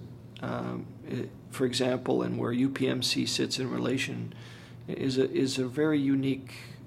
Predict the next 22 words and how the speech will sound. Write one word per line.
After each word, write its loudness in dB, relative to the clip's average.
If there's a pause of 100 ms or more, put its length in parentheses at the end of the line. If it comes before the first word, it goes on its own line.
uh, -2
environment. 4
I -4
mean, -2
I -4
think 0
that, 2 (720)
you 0
know, 6
the, 6
the -2
strength 6
of 0
this 2
region 6
and 0
this -2
city 0 (1040)
used 4
to -2
be 0
steel, 4